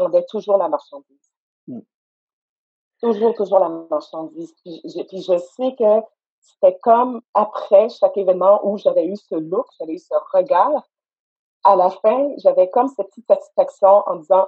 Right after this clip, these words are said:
Speaker 1: I got you. »
Speaker 2: <laughs>
Speaker 1: Et, tu comprends ? Donc, ça, c'est un défi. Moi, j'ai toujours pris ça comme étant un défi.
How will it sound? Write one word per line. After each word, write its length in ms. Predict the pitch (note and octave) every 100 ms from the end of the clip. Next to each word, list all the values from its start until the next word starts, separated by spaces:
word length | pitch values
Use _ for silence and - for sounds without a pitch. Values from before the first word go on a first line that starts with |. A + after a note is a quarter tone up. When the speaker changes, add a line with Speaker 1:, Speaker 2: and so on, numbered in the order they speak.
| -
Speaker 1:
I 80 | D#3+
got 220 | D3+ E3 D#3+ -
you. » 200 | C#3+ - - F5+ E5+ -
Speaker 2:
<laughs> 20 |
Speaker 1:
Et, 1200 | E3 - - - - E3 - F3 - A3+ A3+ B3+
tu 1500 | - - _ _ _ - _ _ _ _ _ _ - - -
comprends ? 280 | D4 D4 F#4
Donc, 200 | - G#3
ça, 140 | - A#3+ C#4+ B3
c'est 160 | A#3+ A#3
un 100 | D4
défi. 420 | D4 - B3+ C4+
Moi, 100 | C4
j'ai 120 | C4
toujours 280 | - A#3+ D4
pris 140 | A#3
ça 140 | A3 -
comme 180 | A3+ G3
étant 220 | F#3+ A3
un 100 | G#3+
défi. 420 | F#3+ G3+ _ G3